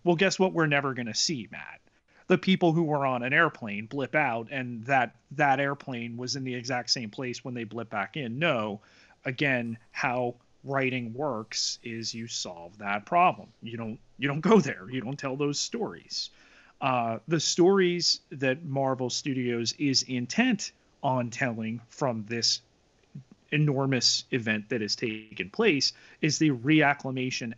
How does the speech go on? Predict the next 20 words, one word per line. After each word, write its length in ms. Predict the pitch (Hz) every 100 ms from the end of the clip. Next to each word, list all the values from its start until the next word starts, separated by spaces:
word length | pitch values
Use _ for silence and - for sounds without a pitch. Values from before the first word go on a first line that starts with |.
| -
after 520 | 113 113 - 120 113 _
the 160 | - 117
blip. 400 | 101 107 110 -
We've 140 | 113
seen 280 | - 127 113
that 240 | 107 104 101
in, 360 | 117 104 92 101 _ - _ _
uh, 360 | 120 110 104 101
Spider-Man 720 | - - 127 113 113 110 104 -
Far 200 | 110 107
From 200 | - 107
Home. 460 | - 113 110 104 -
We've 280 | 117 107 101
seen 320 | - 113 107
that, 300 | 104 98 - _ _ _ _ -
uh, 280 | 110 104 98
now 560 | 127 117 110 104 104 104 -
in 420 | 120 110 107 107 - _ _ 101
WandaVision. 920 | 135 190 208 117 110 110 113 110 113 - _ _
So 640 | - - 151 131 127 123